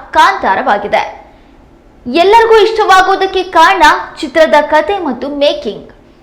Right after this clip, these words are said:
ಹೊಂಬಾಳೆ ಫಿಲಮ್ಸ್ ಮೊದಲಿನಿಂದಲೂ ಕತೆಗೆ ವಿಶೇಷವಾದಂಥ ಪ್ರಾಮುಖ್ಯತೆಯನ್ನ ನೀಡ್ತಾ ಬಂದಿದ್ದು, ಈಗಾಗಲೇ ರಾಜ್ಕುಮಾರ, ಯುವರತ್ನ, ಕೆ ಜಿ ಎಫ್ ಮುಂತಾದ ಚಿತ್ರಗಳು ಈ ವಿಷಯವನ್ನ ನಿರೂಪಿಸಿದೆ.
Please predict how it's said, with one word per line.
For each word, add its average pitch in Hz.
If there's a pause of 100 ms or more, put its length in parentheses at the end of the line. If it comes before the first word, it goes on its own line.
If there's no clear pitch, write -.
(100)
ಹೊಂಬಾಳೆ 294
ಫಿಲಮ್ಸ್ 285
ಮೊದಲಿನಿಂದಲೂ 302 (200)
ಕತೆಗೆ 370
ವಿಶೇಷವಾದಂಥ 302
ಪ್ರಾಮುಖ್ಯತೆಯನ್ನ 294
ನೀಡ್ತಾ 247
ಬಂದಿದ್ದು, 254 (160)
ಈಗಾಗಲೇ 320
ರಾಜ್ಕುಮಾರ, 277 (360)
ಯುವರತ್ನ, 277 (420)
ಕೆ 277
ಜಿ 311
ಎಫ್ -
ಮುಂತಾದ 381
ಚಿತ್ರಗಳು 330
ಈ 269
ವಿಷಯವನ್ನ 277
ನಿರೂಪಿಸಿದೆ. 262